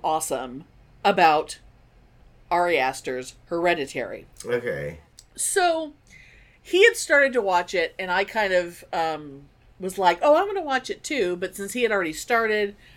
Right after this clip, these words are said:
Speaker 1: and there was never gonna be a time when he and I could sit down together and watch an over four hour long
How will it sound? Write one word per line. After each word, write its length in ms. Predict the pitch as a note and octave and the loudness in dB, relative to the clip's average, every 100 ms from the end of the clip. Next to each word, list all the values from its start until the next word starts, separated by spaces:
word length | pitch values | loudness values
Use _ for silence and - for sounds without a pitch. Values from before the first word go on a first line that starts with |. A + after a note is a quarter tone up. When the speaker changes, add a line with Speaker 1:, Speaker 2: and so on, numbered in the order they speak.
| - - - - | -20 -20 -12 2
Speaker 1:
and 160 | G3 G3 | 4 4
there 80 | |
was 160 | G3+ F#3 | 0 0
never 280 | B3 D#4 A#3+ | 2 2 2
gonna 160 | G#3+ | 0
be 100 | F#3 | 2
a 60 | E3+ | 0
time 440 | - G3+ F3+ E3+ D#3 | 0 -2 0 0 -4
when 120 | D#3 | -6
he 160 | F#3 | -4
and 100 | E3+ | 0
I 100 | D3+ | 0
could 180 | D3 D3 | -2 -4
sit 240 | - F3+ - | 0 0 0
down 200 | D3+ C#3 | -2 -2
together 380 | C#3 C#3+ C#3 | -2 0 0
and 140 | B2 C3+ | -4 -2
watch 260 | B2+ B2 | -2 0
an 140 | B2 A#2 - | -4 -2 -2
over 300 | D3 C3 B2+ | 0 -2 -6
four 340 | - C3 B2+ | -2 -2 0
hour 260 | B2 A#2+ B2 | -2 -4 -4
long 180 | C3 | 0